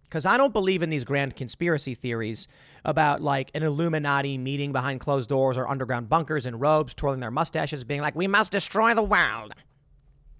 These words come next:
What I do think is, um,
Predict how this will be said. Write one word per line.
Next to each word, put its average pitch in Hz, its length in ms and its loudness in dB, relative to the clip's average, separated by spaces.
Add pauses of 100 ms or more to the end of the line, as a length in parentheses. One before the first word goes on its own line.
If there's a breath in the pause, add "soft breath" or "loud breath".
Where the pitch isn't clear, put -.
(300)
What 123 120 -4
I - 20 -2
do 202 120 2
think 131 260 -4
is, 110 260 -6 (680 loud breath)
um, 175 480 4